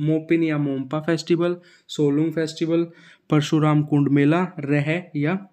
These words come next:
मुरुंग फेस्टिवल। अब कुछ क्वेश्चन नए पूछे जाते हैं, जैसे न्यू ईयर फेस्टिवल्स in India,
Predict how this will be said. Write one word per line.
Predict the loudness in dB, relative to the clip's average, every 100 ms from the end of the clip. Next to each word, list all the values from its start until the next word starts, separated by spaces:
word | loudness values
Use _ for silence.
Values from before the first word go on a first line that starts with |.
| -2
मुरुंग | 0 0 -2
फेस्टिवल। | -6 -8 -6 -8 -8 -14 _ _ -20 -20 _ -6
अब | -6 -6 -4
कुछ | -4 -4
क्वेश्चन | -2 -2 0 -2
नए | 0 -2
पूछे | -2 -4 -2
जाते | -2 -2 0
हैं, | 0
जैसे | 0 0
न्यू | 2 2
ईयर | 0 -2
फेस्टिवल्स | -6 -10 -6 -2 -2 -2
in | -4 -2
India, | -2 -2